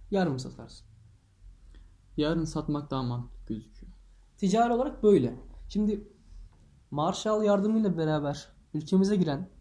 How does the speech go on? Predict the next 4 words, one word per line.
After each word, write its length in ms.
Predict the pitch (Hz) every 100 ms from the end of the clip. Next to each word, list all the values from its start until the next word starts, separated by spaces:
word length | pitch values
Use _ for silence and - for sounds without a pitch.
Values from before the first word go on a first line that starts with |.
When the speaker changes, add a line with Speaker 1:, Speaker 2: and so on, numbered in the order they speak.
| _ 165
Speaker 1:
bu 120 | 156
kapitalist 560 | 151 - 139 185 - - _ - - -
düzen 340 | 139 139 135 - - - - _ _ _ _ _ _ _ _ _ -
bugün 440 | 185 226 220 -